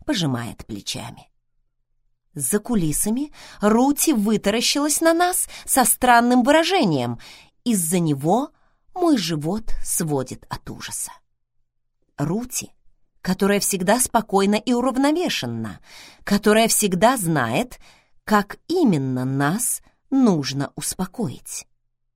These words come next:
И в этот момент я понимаю, что-то не так. После этого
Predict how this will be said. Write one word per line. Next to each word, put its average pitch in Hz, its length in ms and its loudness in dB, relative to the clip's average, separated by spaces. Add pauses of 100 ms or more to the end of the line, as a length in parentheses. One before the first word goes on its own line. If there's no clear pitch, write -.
(760)
И 240 120 0
в 180 120 0
этот 147 300 -4
момент 147 680 -4 (480)
я 185 280 -2
понимаю, 110 560 -10 (1300)
что-то 185 640 -6 (680)
не 131 200 -4
так. - 500 -18 (3250)
После 294 440 0 (100)
этого 156 480 -4